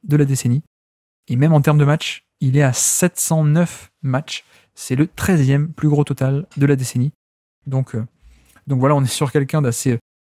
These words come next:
d'assez fiable. Et d'ailleurs, je, petit, euh, petit raccourci pour une fois, je vais dire son surnom de suite, c'est Iron Man, <laughs> bien sûr. Euh, au niveau de N B A Draft point net, comparaison.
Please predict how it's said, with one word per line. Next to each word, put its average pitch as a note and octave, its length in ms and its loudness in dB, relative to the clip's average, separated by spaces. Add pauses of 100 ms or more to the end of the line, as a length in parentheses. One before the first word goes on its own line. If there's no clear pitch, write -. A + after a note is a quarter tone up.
d'assez C3+ 220 0
fiable. F3+ 240 2
Et - 20 2
d'ailleurs, C#3 240 4
je, A#2+ 120 0 (440)
petit, C3+ 340 0
euh, A2+ 100 4
petit - 320 -6
raccourci C3+ 460 0
pour C#3 140 0
une C3+ 80 2
fois, D3 200 0
je C3+ 80 0
vais B2 80 0
dire C3 180 -2
son - 120 -6
surnom C3+ 260 0
de B2+ 100 2
suite, - 340 -4
c'est - 300 0
Iron D3 220 4
Man, C3+ 320 0 (500)
<laughs> - 520 -2
bien C#3+ 140 6
sûr. D3 220 0 (580)
Euh, B2+ 540 2
au D#3+ 80 4
niveau D#3+ 200 6
de D#3+ 80 6
N D#3 120 6
B D#3+ 40 6
A D#3+ 40 6
Draft D#3 200 -2
point E3 140 2
net, D#3+ 260 2
comparaison. C#3 520 0